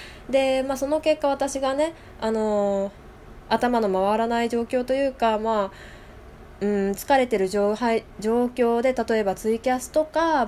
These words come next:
Twitterでね、あの、いつもだったら一歩考えられるところが考えられなくって、まあ、いろんなことにね、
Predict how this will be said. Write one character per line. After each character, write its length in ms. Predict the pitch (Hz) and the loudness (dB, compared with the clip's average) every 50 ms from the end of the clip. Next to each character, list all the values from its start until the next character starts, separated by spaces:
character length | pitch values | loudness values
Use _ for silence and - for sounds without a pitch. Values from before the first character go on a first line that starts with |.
| 214 202 | -2 -4
Twitter 480 | - - 226 240 240 240 - 262 262 254 | -2 -2 -2 -2 -2 -4 -2 0 0 0
で 100 | 254 254 | 0 0
ね、 180 | 262 285 330 330 - - - - - | 0 0 0 0 -4 -14 -14 -12 -4
あ 240 | - 202 202 196 196 | 0 0 2 2 2
の、 100 | 190 190 | 0 0
い 80 | 190 | -2
つ 80 | 233 - | -2 -2
も 160 | 247 226 214 | -2 0 2
だ 140 | 196 190 185 | 2 2 2
っ 40 | 185 | 2
た 140 | - 196 190 | 0 0 2
ら 180 | 202 208 202 - - | 2 2 0 -2 0
一 120 | - 339 | 0 0
歩 180 | 370 - - 269 | 0 2 -2 0
考 120 | 254 277 269 277 285 302 320 | 2 2 2 2 2 2 2
え 120 | 320 311 | 4 4
ら 100 | 302 302 | 4 6
れ 100 | 302 330 | 4 4
る 120 | 311 262 | 2 2
と 100 | - 220 | 0 0
こ 120 | 196 220 214 | 0 2 2
ろ 120 | 214 208 | 2 2
が 120 | 190 185 175 | 0 -2 -2
考 200 | - 247 269 311 320 | -2 -2 0 2 2
え 100 | 302 277 | 4 4
ら 80 | 247 | 4
れ 100 | 254 294 | 2 2
な 140 | 330 320 294 | 2 0 0
く 160 | - - 214 | -2 -2 -4
っ 40 | 185 | -4
て、 360 | 180 - - - - 370 370 | -4 -6 -8 -4 0 0 0
ま 140 | 330 277 247 | 2 2 2
あ、 60 | 196 208 | 2 2
い 60 | 190 | 2
ろ 100 | 196 208 | 2 0
ん 40 | 214 | -2
な 120 | 220 220 | -2 -2
こ 100 | - 240 | -2 -2
と 100 | 247 277 277 | -2 -2 -2
に 100 | 233 190 | -2 0
ね、 160 | 170 190 208 | -2 -2 -2